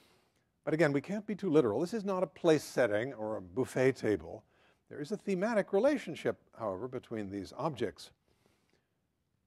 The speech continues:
And this really have to be seen up close to be believed. The slides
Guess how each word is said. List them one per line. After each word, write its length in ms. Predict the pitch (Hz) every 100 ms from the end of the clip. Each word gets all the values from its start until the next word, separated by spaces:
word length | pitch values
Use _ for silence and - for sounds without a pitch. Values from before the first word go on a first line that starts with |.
| _ _ _ _ _ _ _ _ _ _ _ _ _ _ _ _ _ 120
And 100 | 123
this 200 | 117 123 - _ _ 185
really 240 | 147 127
have 160 | 110 117
to 80 | 98
be 100 | 104
seen 360 | - 123 120
up 220 | 110 - -
close 260 | 104 92
to 100 | -
be 120 | 95
believed. 420 | 85 101 107 90 82
The 60 |
slides 460 | 85 113 98 98